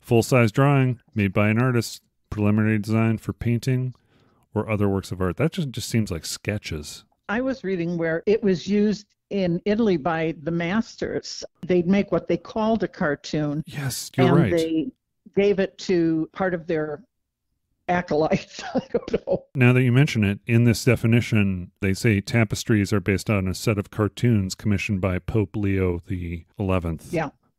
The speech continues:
Speaker 2: Da Vinci used cartoons, and they said some people, you can ev-, they, they'd make pinpricks in them
Speaker 1: Uh-huh.
Speaker 2: to kind of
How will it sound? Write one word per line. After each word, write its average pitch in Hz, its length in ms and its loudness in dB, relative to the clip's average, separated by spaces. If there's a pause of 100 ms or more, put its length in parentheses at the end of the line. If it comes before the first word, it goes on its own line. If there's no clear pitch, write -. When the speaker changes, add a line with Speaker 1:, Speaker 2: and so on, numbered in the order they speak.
(140)
Speaker 2:
Da 180 80 2
Vinci 180 540 -2
used 185 500 2
cartoons, 180 760 -4 (440)
and 175 560 2
they 180 160 2
said 185 340 0
some 214 320 0
people, 190 540 0
you 170 140 2
can 190 180 2
ev-, 180 180 0
they, 180 300 0 (120)
they'd 180 240 0
make 175 260 -2
pinpricks 220 880 0
in 220 180 4
them 233 300 0 (160)
Speaker 1:
Uh-huh. 139 260 6 (180)
Speaker 2:
to 190 100 2
kind 190 280 2
of 160 180 -4